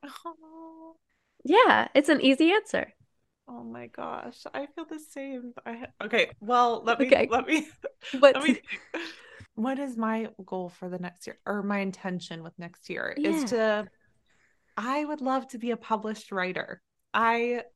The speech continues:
Speaker 1: I think that's my big goal. Obviously, I have this business I started and quit my corporate job for, and of course, I'm passionate about movies,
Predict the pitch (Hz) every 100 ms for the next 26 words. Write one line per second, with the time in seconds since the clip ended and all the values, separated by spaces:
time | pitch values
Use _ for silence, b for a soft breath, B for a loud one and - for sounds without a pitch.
0 | - 214 - 254 247 240 226 247 240 214
1 | 220 220 202 190 190 190 - 190 226 226
2 | 220 208 202 208 - 196 196 190 190 185
3 | - 180 185 175 170 - 180 180 - 170
4 | 160 165 156 156 165 160 156 170 165 -
5 | 180 175 185 180 170 170 180 170 160 170
6 | 160 156 156